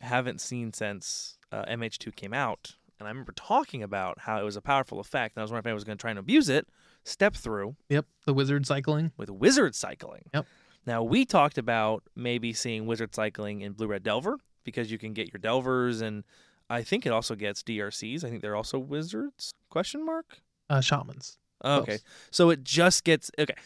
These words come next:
Speaker 1: So we, we, we were talking about it just got Delver, but at the time, we didn't have, we hadn't, tr-, what, D R C, Ragavan, and Murktide had not been tried and true, and so the Izzet Delver was still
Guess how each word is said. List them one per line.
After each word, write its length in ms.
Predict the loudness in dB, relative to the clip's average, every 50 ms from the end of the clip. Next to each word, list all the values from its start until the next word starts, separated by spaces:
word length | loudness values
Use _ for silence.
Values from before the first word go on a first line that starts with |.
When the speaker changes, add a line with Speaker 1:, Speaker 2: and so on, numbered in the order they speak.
| -20 -20 -12 -2
Speaker 1:
So 160 | 4 4 6
we, 120 | 6 6
we, 260 | 4 6 6 6 6 6
we 160 | 4 2 4 4
were 80 | 6
talking 200 | 8 8 8 8 6
about 160 | 4 4 4
it 120 | 2 2
just 260 | 2 2 2 4 4
got 180 | 4 2 2 2
Delver, 280 | 2 0 0 -2 -4 -2
but 140 | 0 0 2 2
at 60 | 0
the 60 | -2
time, 580 | -4 -4 -2 0 2 4 4 4 2 2 0 -2 -6 -12 -20 -20 -20 -4 2
we 120 | 4 6 6
didn't 220 | 8 6 4 4
have, 480 | 2 2 4 6 6 6 4 2 -2 -6 -2
we 120 | 2 4
hadn't, 300 | 6 6 6 4 2 -6 -10 _ _ -20 -16
tr-, 160 | -12 -10 -4 0
what, 260 | 0 0 0 0 2
D 160 | 6 8 8
R 120 | 8 8 6
C, 380 | 4 4 4 4 4 2 0 -2 0
Ragavan, 640 | 2 2 2 2 2 0 0 2 2 2 0 -2 -4 _ _ _ _ -2
and 220 | 2 4 6 6 6
Murktide 400 | 6 6 4 4 2 0 0 2
had 120 | 0 0
not 220 | 2 2 2 0 0
been 160 | -2 -4 -4
tried 260 | -2 0 0 0 0
and 100 | -4 -6
true, 360 | -4 0 2 4 4 2 0 _ -8 -20 -16 -10
and 140 | -6 -4 0 2
so 80 | 4 4
the 120 | 4 2
Izzet 420 | -2 -2 0 2 2 2 2 0
Delver 300 | 0 2 2 2 2 0
was 120 | 0 -2 -2
still 320 | -2 0 2 2 2 0